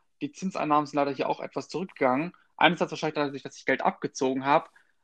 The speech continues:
aber im Moment ist auch so, dass die, ja, die Zahlungen nicht so, nicht mehr so regelmäßig ankommen, sondern dass die stark im Verzug sind teilweise.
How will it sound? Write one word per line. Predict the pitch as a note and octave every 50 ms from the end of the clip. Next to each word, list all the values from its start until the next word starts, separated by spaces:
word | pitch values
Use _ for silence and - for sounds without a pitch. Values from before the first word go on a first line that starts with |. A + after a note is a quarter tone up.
| _
aber | - - C#3 C#3 C#3+ - -
im | - C#3+
Moment | C#3+ C#3+ D3 D#3 E3+ E3 -
ist | - D#3 C#3+ D3+
auch | C#3+ -
so, | - D3+
dass | C#3+ C#3+ C#3 - -
die, | - C#3+ C#3 C#3 C3+ C3+ C3+ C3 B2+ - _ _ _ _ _ _ _ _ _ _ _ _ _ _ _ _ _ _ _
ja, | - C#3+ D3
die | D3+ D3 C3+
Zahlungen | - - D#3+ E3+ G3 F#3 E3+ D3+ C#3+ C#3
nicht | D3+ D#3+ D3+ -
so, | - D3+ D3 D3 C#3+ C#3+ C#3 C#3 C3+ C3+ C3+ C3+ - -
nicht | D3+ D#3+ -
mehr | - D#3
so | D3 D3 C#3+ C#3
regelmäßig | B2+ C3+ F3 F3 D#3+ C#3 C3+ C3+ C3+ B2+ - - -
ankommen, | - C3+ C3+ - - C#3 C#3 C#3+
sondern | C#3 C#3 C3+ C3+ C3
dass | B2+ C3+ C3 - -
die | - C3 B2+ B2+ B2+ C3 - -
stark | - - D3 D#3 D3+ D#3
im | C3+
Verzug | - C3 - - - A3 G#3+ G#3
sind | - E3+ D#3+ -
teilweise. | - D3 C#3+ C3+ C#3 C#3 C#3 C3+ - C3+ C3+ -